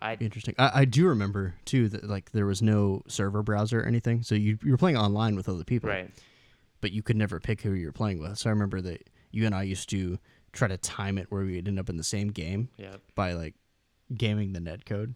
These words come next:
Speaker 2: Uh, we didn't know what we were doing at the time or why it was working, but we f-, figured if we get on the phone and we both hit play at the same time,
Speaker 1: Right.
Speaker 2: maybe we'll end up in the same game. It worked, like, half the time.
Speaker 1: Yeah, because there was a delay.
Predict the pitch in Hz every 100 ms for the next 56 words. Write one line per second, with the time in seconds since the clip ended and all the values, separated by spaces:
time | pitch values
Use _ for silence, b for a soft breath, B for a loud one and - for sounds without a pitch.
0 | - 127 127 127 123 104 98 82 85 98
1 | 82 65 87 98 98 76 92 90 90 69
2 | - 80 101 107 95 - 95 - - _
3 | - 113 92 87 - B B B - 104
4 | 123 131 156 135 127 113 95 - B -
5 | 101 101 101 - - - 104 92 - -
6 | 82 78 - 117 104 73 104 104 113 123
7 | 110 98 95 80 98 92 76 73 90 85
8 | 90 71 101 - 110 123 - 90 101 87
9 | 80 92 80 120 104 95 110 110 95 95
10 | 92 90 92 95 95 92